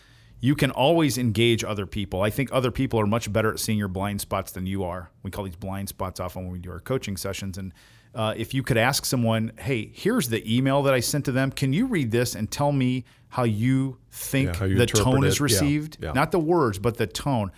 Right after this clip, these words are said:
Speaker 1: How do, how do I come off? When you
Speaker 2: Mm-hmm.
Speaker 1: read this, well, how am I coming off? And I guarantee you, they will say,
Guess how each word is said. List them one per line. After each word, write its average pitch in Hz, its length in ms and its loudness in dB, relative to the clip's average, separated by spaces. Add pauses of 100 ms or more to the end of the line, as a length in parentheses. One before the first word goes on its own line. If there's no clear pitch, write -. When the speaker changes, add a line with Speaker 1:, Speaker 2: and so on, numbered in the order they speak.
(100)
Speaker 1:
How 196 160 4
do, 190 140 2
how 185 180 2
do 165 120 2
I 131 120 4
come 120 320 0
off? 101 360 -2 (320)
When 127 120 0
you 190 80 4
Speaker 2:
Mm-hmm. 151 80 4
Speaker 1:
read 139 120 4
this, 117 200 2
well, 120 100 -2
how 185 80 2
am 170 80 2
I 113 80 2
coming 104 300 0
off? 98 260 -4 (300)
And 117 100 4
I 113 60 4
guarantee 123 560 2
you, 92 200 -4 (240)
they 117 100 4
will 117 140 4
say, 101 400 0